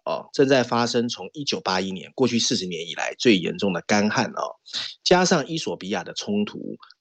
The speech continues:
非洲今年可能会导致高达两千多万人的挨饿。而不，这个报告还说，索马利亚大概有六百万人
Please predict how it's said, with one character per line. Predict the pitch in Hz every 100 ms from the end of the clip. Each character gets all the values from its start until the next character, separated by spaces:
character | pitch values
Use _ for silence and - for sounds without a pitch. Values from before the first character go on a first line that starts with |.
| -
非 | 151 147
洲 | 151
今 | 139 147 135
年 | 98 85
可 | - -
能 | 76 82
会 | 110
导 | - - -
致 | - 98 _ _ -
高 | 127 123
达 | 101 85
两 | 90 87
千 | - 117 107
多 | 104 101
万 | 101 -
人 | -
的 | - -
挨 | 113
饿。 | 117 120 107 - _ _ _ _
而 | 113
不， | 139 202
这 | 185
个 |
报 | 170 165
告 | 147
还 | 120 98
说， | - 113 104 98 - _ -
索 | - 143
马 | 180
利 | 107 135
亚 | 85 - _ _ _ -
大 | 156
概 | 143
有 | 98
六 | 95 127
百 | -
万 | 101 90
人 | 85